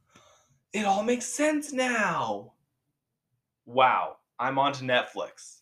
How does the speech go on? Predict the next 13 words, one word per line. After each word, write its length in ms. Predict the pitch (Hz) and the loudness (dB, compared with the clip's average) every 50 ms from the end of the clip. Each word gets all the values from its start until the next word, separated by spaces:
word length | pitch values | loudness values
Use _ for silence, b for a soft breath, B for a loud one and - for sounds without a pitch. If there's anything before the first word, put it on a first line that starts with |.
| _ _ _ | _ _ _
This 220 | 135 135 143 143 | -12 -8 -6 -6
might 180 | 147 139 120 113 | -2 -2 -4 -4
be 60 | 120 | -4
my 120 | 113 113 107 | -4 -4 -2
last 240 | 107 107 104 - | -2 -4 -4 -4
episode 300 | 120 120 117 - 135 131 | -4 -6 -6 -6 -10 -10
'cause 100 | - 117 | -10 -10
Netflix 360 | 110 107 104 - - 107 - - | -8 -8 -8 -8 -10 -16 -18 -16
is 80 | 117 | -16
gonna 160 | 98 90 87 | -16 -16 -16
kill 180 | - - 113 104 | -14 -12 -10 -10
me 140 | 104 110 110 | -10 -10 -10
now. 400 | 107 107 113 120 139 160 - | -10 -10 -10 -8 -10 -10 -12